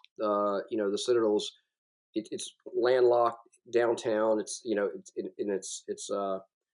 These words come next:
it's very much a part of Charleston. Um, and so I applied to two <laughs> colleges, uh, the Citadel and to Clemson. And I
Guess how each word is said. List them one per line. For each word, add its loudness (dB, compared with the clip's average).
it's -8
very 8
much 4
a -4
part 2
of -2
Charleston. -4
Um, -4
and 0
so 6
I 6
applied 4
to -8
two -2
<laughs> -10
colleges, -2
uh, -4
the 0
Citadel 6
and 4
to 0
Clemson. 0
And -2
I 0